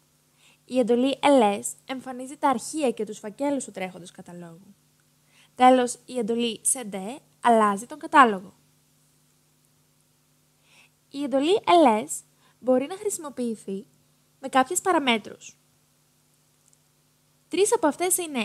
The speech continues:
η A, η L και η S. Με την παράμετρο λοιπόν παύλα A μικρό, εμφανίζονται αρχεία και φάκελοι που ξεκινούν με τελεία.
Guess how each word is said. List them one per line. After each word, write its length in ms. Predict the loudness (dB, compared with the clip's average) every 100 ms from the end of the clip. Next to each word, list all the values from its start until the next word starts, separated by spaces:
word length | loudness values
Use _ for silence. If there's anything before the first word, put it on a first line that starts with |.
| -6
η 120 | -2 0
A, 260 | 0 -2 -10 -16 _ _ _ _ _ _ -6
η 100 | 2
L 380 | 4 2 0 -8 _ _ _
και 100 | -8
η 320 | 0 0 0
S. 40 | -14 -20 _ _ _ _ _ _ _ _ _ _ _ _ _ _ _ _ _ _
Με 120 | -10 -8
την 120 | -2
παράμετρο 460 | 0 0 -2 -4
λοιπόν 460 | -4 -2 -6 -6 -4
παύλα 400 | 0 4 4 4 -2
A 360 | -4 -4 -6 -12
μικρό, 500 | -18 -14 -14 -14 -16 _ _ _ _ _
εμφανίζονται 680 | -6 -6 -6 -10 -12 -2 0
αρχεία 380 | -2 -4 -6 -6
και 140 | -10
φάκελοι 520 | -10 -10 -8 -8 -8
που 100 | -10
ξεκινούν 440 | -18 -16 -12 -12 -12
με 120 | -8
τελεία. 420 | -2 0 0 -2